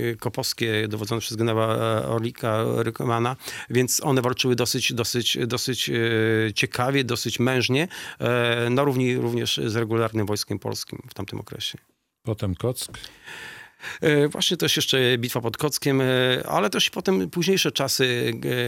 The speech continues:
Speaker 1: e, pułkownika Sulika, który włączył się właśnie w wir też, e, struktur,
Speaker 2: No bo nie
Speaker 1: e,
Speaker 2: poszedł do niewoli.
Speaker 1: konspiracyjnych. Nie, nie, nie.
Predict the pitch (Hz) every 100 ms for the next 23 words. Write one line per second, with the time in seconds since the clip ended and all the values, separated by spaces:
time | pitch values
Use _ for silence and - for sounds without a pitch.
0 | 117 110 120 113 120 123 - 123 - 117
1 | 113 - 117 107 117 120 113 117 107 113
2 | 107 113 - 117 - 123 117 113 117 110
3 | - - 117 - 120 110 - 117 110 131
4 | 139 127 120 95 95 87 80 82 69 131
5 | - 117 117 123 123 120 120 113 107 107